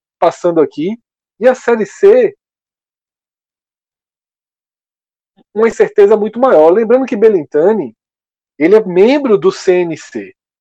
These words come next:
que é o Conselho Nacional de Clubes. O Conselho Nacional de Clubes tem cinco presidentes da Série A,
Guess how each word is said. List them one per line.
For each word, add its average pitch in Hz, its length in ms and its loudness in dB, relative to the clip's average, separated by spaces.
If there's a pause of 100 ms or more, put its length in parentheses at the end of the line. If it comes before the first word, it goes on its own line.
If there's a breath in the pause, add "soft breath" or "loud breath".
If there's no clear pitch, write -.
(720)
que - 80 -6
é - 20 2
o 131 60 -2
Conselho 165 380 -4
Nacional 175 400 0
de 240 100 -6
Clubes. 123 520 -10 (300)
O 156 80 -14
Conselho 214 220 -2
Nacional 208 300 0
de 156 80 -4
Clubes 185 280 -4
tem 180 160 -4
cinco - 360 -12
presidentes 165 460 -4
da 151 120 -4
Série 131 280 -6
A, 123 220 -6